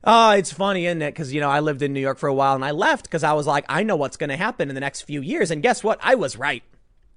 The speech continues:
Now I guess real estate's gonna start spiking in the suburbs. So if you live in the suburbs, your property is gonna be worth a lot more. Let's read a little bit more. Agent Katrina Kell of,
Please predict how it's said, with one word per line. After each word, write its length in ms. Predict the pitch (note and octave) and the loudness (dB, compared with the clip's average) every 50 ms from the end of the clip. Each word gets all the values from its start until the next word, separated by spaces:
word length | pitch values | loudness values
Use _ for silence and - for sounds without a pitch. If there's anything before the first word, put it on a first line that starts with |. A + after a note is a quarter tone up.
| - | -12
Now 260 | A#2+ B2 C3+ D3 E3+ | -6 -2 0 2 2
I 100 | E3+ D3+ | 2 2
guess 280 | C3+ A#2 D3 C3+ - - | 0 0 -2 -2 -4 -4
real 180 | B2+ C#3+ D#3 E3+ | -4 -2 0 0
estate's 300 | D3+ - C#3+ C3+ C3 - | -2 -2 -2 -4 -4 -4
gonna 160 | - C3+ B2 | -6 -8 -8
start 220 | - C#3+ B2 - | -6 -8 -8 -8
spiking 760 | - - - - - _ - D3+ D#3 F#3+ F#3 - D#3+ C#3+ C3+ | -8 -8 -8 -10 -10 _ -4 -2 -2 -2 -2 -4 -6 -6 -6
in 100 | C3 B2 | -6 -8
the 80 | A#2 A2 | -8 -8
suburbs. 600 | - - C#3+ E3+ D#3 C#3 B2+ A#2+ B2+ C3 C3 - | -6 -4 -4 -4 -2 -4 -4 -6 -6 -8 -8 -8
So 100 | C3+ B2 | -8 -8
if 100 | - A#2 | -8 -8
you 80 | A#2+ | -6
live 160 | C3 E3+ E3+ | -4 -4 -4
in 80 | D#3 C3+ | -4 -6
the 60 | A#2+ | -6
suburbs, 440 | - - C3 B2+ A#2+ C#3+ D#3 D#3+ C#3 | -6 -6 -6 -6 -4 -4 -6 -6 -6
your 80 | D#3+ - | -8 -6
property 360 | - A#3 - - - F3 D#3+ | -4 -2 -2 -2 -4 -6 -6
is 80 | C3+ | -6
gonna 100 | C3 D3 | -6 -6
be 80 | C3+ C3+ | -6 -4
worth 200 | B2 C3 C3 B2 | -4 -4 -4 -4
a 40 | A#2+ | -4
lot 160 | A#2+ A#2 - | -6 -6 -6
more. 240 | G#2+ G#2 F2+ F2 - _ _ _ _ _ - - - - - - - - - - | -8 -10 -12 -14 -16 _ _ _ _ _ -20 -20 -20 -20 -20 -20 -20 -20 -20 -18
Let's 120 | - B2+ - | -16 -12 -8
read 100 | C3 B2 | -6 -6
a 20 | |
little 140 | A#2+ A#2 A2+ | -6 -6 -6
bit 60 | G#2 | -6
more. 240 | G#2 A#2 A#2+ G#2+ G2 - - - - - - - - - - - | -6 -6 -6 -6 -8 -12 -20 -20 -20 -20 -20 -20 -20 -20 -12 -4
Agent 360 | - F3+ G3 D#3 A#3 A3+ - | -2 -2 0 2 0 0 0
Katrina 400 | - C#3 - - - A3 B3 B3+ | -4 -10 -8 -4 -2 0 0 0
Kell 340 | - - - D#3+ D3 D3+ D3 | -2 -2 -2 0 0 0 0
of, 280 | C3+ D3 C#3 A#2 - | 0 0 -2 -2 -6